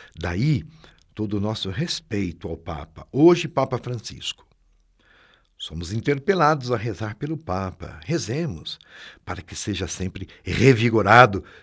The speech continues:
pelo Espírito Santo no seu ministério. Rezemos também por todos os cristãos, e particularmente pelos cristãos que se julgam autossuficientes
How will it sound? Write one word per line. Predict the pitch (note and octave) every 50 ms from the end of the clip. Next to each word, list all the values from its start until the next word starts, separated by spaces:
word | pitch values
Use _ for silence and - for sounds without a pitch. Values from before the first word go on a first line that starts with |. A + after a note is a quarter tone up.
| _ _
pelo | - G2+ F#2
Espírito | F#2+ - - - _ G2 F#2+ F#2 F2 E2 F#2
Santo | F2+ - - F2+ F2 F#2 F#2 - G#2+ F#2 - - - _ _ -
no | G2
seu | - - - F2+ F2
ministério. | E2+ F2 E2+ E2+ D#2+ - - - D#2 D2 D2 D2 - - - _ _ _ _ _ _ _ _ _ _ _ _ _
Rezemos | _ - B3 F3+ G#3 G#3 G3 E3+ C3+
também | - - C#3 A#2 G#2 A2+ A#2 A#2 G2+ - - _ _ _ _ _ _
por | - F3
todos | E3 - A3+ A3 G3 A#2+ G2 D#2+ E2
os | F2+ E2+ -
cristãos, | - - D2+ C#2 - - - - E2+ D#2+ D#2 D2 - C2 B1+ - - - - - - _ _ _ _ _ _ _ _ _ _ _ _ _ _ _
e | - G3+ F#3+
particularmente | - - F#3 F3 D#3 D#3+ - D#3+ E3 D#3+ D3+ B2+ G#2 G2 G#2 A2+ B2 C3 B2+ -
pelos | - _ _ C3+ C3 A#2+ A#2 - -
cristãos | - G#2 G#2 - - - A#2+ A#2+ A#2 -
que | - - A2
se | - - G2
julgam | F#2+ - - B2 C3 B2+ B2 B2 A#2 - - - _ _
autossuficientes | - C3 C#3+ D3 D#3 D3+ D3+ D3 C3 - _ - C#3 B2+ - - C3+ A#2+ - - C3+ B2 - - - - G#2 F#2+ F2 F2 E2+ E2+ F2 - - - - - - - -